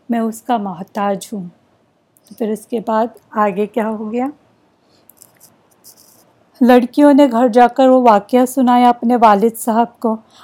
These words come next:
اب دیکھیے، بہت سارے تفسیر کے کتاب میں آتا ہے کہ یہ شعیب علیہ السلام تھے، لیکن کوئی پکی دلیل نہیں ہے کہ وہ شعیب علیہ السلام ہی ہو ان کے والد۔ کئی انہوں نے دلیلیں دی ہیں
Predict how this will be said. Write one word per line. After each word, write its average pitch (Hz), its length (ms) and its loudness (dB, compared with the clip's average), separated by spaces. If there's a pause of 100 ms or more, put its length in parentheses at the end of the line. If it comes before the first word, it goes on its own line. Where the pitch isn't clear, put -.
اب 285 220 4
دیکھیے، 349 380 -8 (180)
بہت 302 460 2
سارے 349 320 -2
تفسیر 277 600 -2
کے 294 180 -2
کتاب 220 480 0
میں 254 100 0
آتا 226 320 -4
ہے 269 120 -2
کہ 277 140 -8
یہ 285 200 -4
شعیب 220 520 0
علیہ 208 160 2
السلام 185 520 -6 (100)
تھے، 214 100 -10 (580)
لیکن 359 260 -8
کوئی 320 320 -2
پکی 302 460 -4
دلیل 262 400 0
نہیں 247 260 -2
ہے 277 60 -4
کہ 277 140 -4
وہ 247 120 -4
شعیب 226 460 -4
علیہ 214 140 -2
السلام 196 520 -6
ہی 214 140 -8
ہو 196 160 -8
ان 180 100 -12
کے 202 180 -8
والد۔ 175 360 -6 (1500)
کئی 277 240 4
انہوں 233 220 0
نے 240 120 -2
دلیلیں 226 480 2
دی 214 320 -4
ہیں 226 140 -8